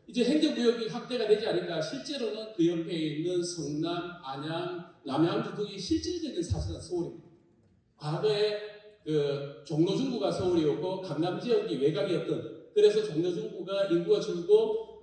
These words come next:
강남이라든가 외곽 지역에 인구를 늘린 것이, 이제는 서울의 인구가 줄고, 그 외곽 지역의 인구가 는 이런 어떤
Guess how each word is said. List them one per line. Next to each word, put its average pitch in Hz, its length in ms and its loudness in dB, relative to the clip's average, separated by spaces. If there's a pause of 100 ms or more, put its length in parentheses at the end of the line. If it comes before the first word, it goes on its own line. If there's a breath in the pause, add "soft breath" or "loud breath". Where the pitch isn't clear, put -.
(240)
강남이라든가 175 680 2
외곽 190 320 0
지역에 175 380 0
인구를 175 200 -2
늘린 160 240 0
것이, 160 300 -4
이제는 202 240 0
서울의 233 480 -2
인구가 170 160 0
줄고, - 760 0
그 170 80 0
외곽 175 320 2
지역의 165 420 -2
인구가 160 180 0
는 151 260 0
이런 160 320 -4
어떤 170 360 -8